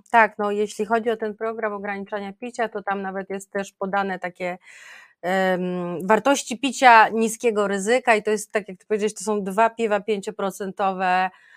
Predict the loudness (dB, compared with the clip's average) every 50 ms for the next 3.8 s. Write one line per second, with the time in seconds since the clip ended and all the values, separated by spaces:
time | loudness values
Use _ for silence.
0 | -20 _ _ 2 4 4 4 4 4 4 4 2 0 -2 -2 -6 -6 -6 -6 -4
1 | -6 -6 -6 -6 -6 -4 -2 -2 -2 -2 -4 -2 0 -2 -2 -2 -2 -4 -4 -2
2 | -4 -4 -4 -4 -4 -4 -6 -6 _ -6 -4 -2 -2 -2 -2 -4 -6 -6 -8 -10
3 | -10 -8 -8 -6 -6 -6 -6 -4 -4 -4 -2 -4 -6 -8 -10